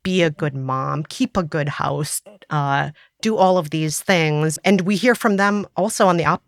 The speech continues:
you know, because I, I would say Jolenta and I are kind of more in the middle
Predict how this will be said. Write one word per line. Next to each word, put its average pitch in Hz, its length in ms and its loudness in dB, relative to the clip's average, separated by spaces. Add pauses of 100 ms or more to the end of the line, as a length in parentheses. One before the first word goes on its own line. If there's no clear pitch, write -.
(140)
you 185 120 2
know, 147 120 2
because 160 500 -2 (140)
I, 175 180 0
I 185 100 6
would 180 140 -2
say 170 180 0
Jolenta 175 400 2
and 165 140 -2
I 156 440 2 (440)
are 170 100 2
kind 160 300 0
of 147 360 -4 (300)
more 160 240 2
in 156 100 2
the 151 80 2
middle 170 640 0